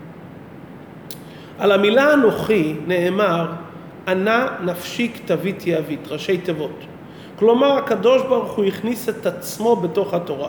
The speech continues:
שיהודי לומד תורה, אותי אתם לוקחים. לכן,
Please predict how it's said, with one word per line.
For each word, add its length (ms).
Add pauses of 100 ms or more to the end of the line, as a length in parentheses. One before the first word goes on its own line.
(680)
שיהודי 400
לומד 400
תורה, 680 (280)
אותי 440
אתם 320
לוקחים. 380 (1400)
לכן, 400